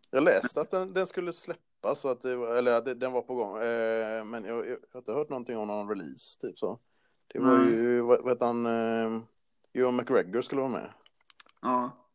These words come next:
Speaker 2: ja, ja. Just det. Ja, se om den bygger vidare på Shining på något vis. Alltså, eh, film är ganska svårt, kanske.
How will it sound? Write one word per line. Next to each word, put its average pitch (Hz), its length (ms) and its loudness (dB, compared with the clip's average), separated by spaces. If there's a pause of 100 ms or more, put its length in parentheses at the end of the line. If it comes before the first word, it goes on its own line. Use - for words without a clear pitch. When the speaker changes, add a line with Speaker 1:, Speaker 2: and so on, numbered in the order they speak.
(240)
Speaker 2:
ja, 156 180 -2
ja. 120 120 -6 (640)
Just 139 160 -10
det. - 60 -20 (1500)
Ja, 123 180 -2
se 160 120 0
om 185 80 0
den 170 140 2
bygger 139 200 4
vidare 135 440 4
på 117 400 -4
Shining 143 520 -4
på 117 100 -10
något 110 220 -8
vis. 104 320 0
Alltså, - 200 -6 (100)
eh, - 160 -4 (280)
film 117 580 2 (1200)
är - 60 -2
ganska 120 340 -4
svårt, - 680 -2 (180)
kanske. - 260 -14